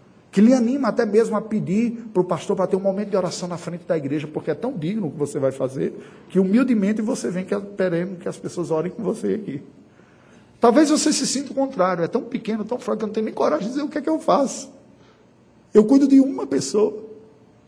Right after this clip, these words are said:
Eu dou uma assistência lá e sou um anônimo, despercebido por tudo e por todos. E faço aquilo que me foi dado."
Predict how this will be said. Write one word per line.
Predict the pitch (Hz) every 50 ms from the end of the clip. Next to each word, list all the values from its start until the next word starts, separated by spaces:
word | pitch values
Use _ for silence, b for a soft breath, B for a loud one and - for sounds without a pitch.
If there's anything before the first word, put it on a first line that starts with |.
| _ -
Eu | 226 220 208
dou | 254 285
uma | 302 285
assistência | - - - 208 - 240 262 262 - - 214
lá | 170 233 240 247
e | 240
sou | - - 262 269
um | 262 262 269
anônimo, | 294 294 294 302 339 370 349 294 202 139 120 120 -
despercebido | 131 175 247 - - - 254 240 - - 269 254 214 247 247 214 156 147
por | - - 262 220 -
tudo | - - 277 285 311 311 285 294 269
e | 262 254 240
por | - 262 226
todos. | - - 240 220 208 185 160 - - - - B B B B B B B B B B B B B
E | 247 240
faço | - - 254 269 285 302 277 - - 269
aquilo | - - 277 285 269 -
que | - 240
me | 262 269
foi | - - - 294 277 269
dado." | 247 233 226 208 220 202 185